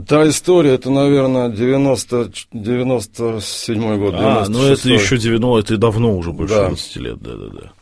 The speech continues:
Speaker 1: Да, и вот в де-, в две тысячи шестнадцатом году я три раза подряд зимой, с зимы,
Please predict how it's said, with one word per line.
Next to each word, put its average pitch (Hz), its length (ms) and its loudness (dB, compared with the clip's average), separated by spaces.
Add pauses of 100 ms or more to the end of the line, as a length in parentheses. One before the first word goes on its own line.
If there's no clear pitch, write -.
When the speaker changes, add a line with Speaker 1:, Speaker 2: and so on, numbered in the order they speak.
(1040)
Speaker 1:
Да, 98 420 4
и 123 260 2
вот 120 220 0
в 117 160 -12
де-, 113 400 2
в 104 60 -2
две 113 100 -2
тысячи 117 320 -4
шестнадцатом 131 480 -2
году 123 480 2 (320)
я 95 240 -4
три 110 220 -2
раза 101 240 2
подряд 131 400 0 (440)
зимой, 95 680 -4
с - 20 -10
зимы, 90 540 -2